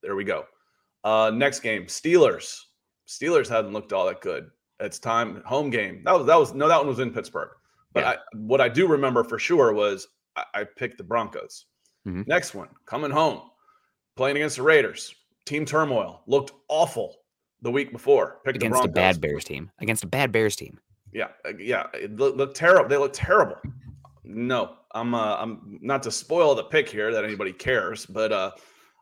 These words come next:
Speaker 1: I'm, uh, I'm not, I'm not picking the Broncos in this one because you know what's not all that banged up, comparatively speaking, is that defense. And the
Speaker 2: Yep.
Speaker 1: Browns defense is the number two defense in the, in the league right now, and the Broncos are having trouble scoring points.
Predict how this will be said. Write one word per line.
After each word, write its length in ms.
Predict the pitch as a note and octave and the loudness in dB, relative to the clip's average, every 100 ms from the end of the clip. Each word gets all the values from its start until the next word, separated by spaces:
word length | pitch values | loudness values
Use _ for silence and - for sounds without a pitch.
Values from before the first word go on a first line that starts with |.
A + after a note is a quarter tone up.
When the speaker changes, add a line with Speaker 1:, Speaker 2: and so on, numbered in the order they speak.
| - | -8
Speaker 1:
I'm, 220 | A#2 B2 | -4 -2
uh, 260 | A#2+ G#2 F2 | 0 0 0
I'm 120 | B2+ | -2
not, 180 | B2+ E2+ | -2 -2
I'm 140 | C3 | -2
not 200 | B2 - | -2 -4
picking 220 | A#2 G#2 | -6 -8
the 80 | G2+ | -10
Broncos 400 | F2+ G#2 G2 F#2+ | -6 -6 -6 -10
in 60 | G2+ | -10
this 160 | G#2 | -12
one 80 | G#2+ | -14
because 200 | F#2+ A2+ | -12 -8
you 80 | C#3 | -4
know 120 | F3 | 2
what's 180 | C#3 - | 2 0
not 540 | G2+ A2+ C#3 D#3+ B2 _ _ _ _ _ _ _ _ _ _ _ _ _ _ - | -6 0 0 0 -8 _ _ _ _ _ _ _ _ _ _ _ _ _ _ 0
all 180 | C#3 D#3 | 4 6
that 200 | D#3+ C3+ | 4 2
banged 300 | C3+ D3 C#3 | 0 0 4
up, 200 | D3 C#3+ | 4 2
comparatively 520 | B2 A2 C#3 C#3 B2 | -6 0 2 2 -2
speaking, 340 | A#2+ D3 C#3 B2 | -6 -10 -8 -8
is 80 | |
that 240 | G#2+ G2 F2+ | -6 -8 -6
defense. 720 | A#2+ A#2 F#2 - - - _ _ _ | -8 -8 -12 -12 -12 -12 _ _ _
And 140 | C#3 | -12
the 40 | C#3 | -6
Speaker 2:
Yep. 100 | D3 | 2
Speaker 1:
Browns 320 | C#3 C#3 G#2+ | 2 2 0
defense 560 | C#3 D#3+ A#2+ A2 G#2+ - | -4 -4 -4 -6 -8 -10
is 140 | G2+ | -10
the 60 | A#2+ | -6
number 180 | B2 | -4
two 200 | A#2 A#2+ | -4 -6
defense 440 | A#2 A#2+ A#2 A2 G#2+ | -6 -8 -6 -8 -8
in 60 | |
the, 100 | G2 | -8
in 120 | G2 G#2+ | -8 -6
the 80 | |
league 220 | G#2 D3+ A2 | 0 0 4
right 220 | A2 F2+ | 2 2
now, 300 | G2 G2 - | -4 -4 -6
and 100 | G2+ | -6
the 40 | |
Broncos 380 | F#2+ D3 D#3 G#2+ | 2 2 4 -2
are 60 | G#2+ | -2
having 160 | G2 | -2
trouble 180 | G2 F#2+ | -4 -6
scoring 320 | - G#2 F#2 | -6 -10 -10
points. 460 | - A2+ D2 - | -6 -6 -6 -14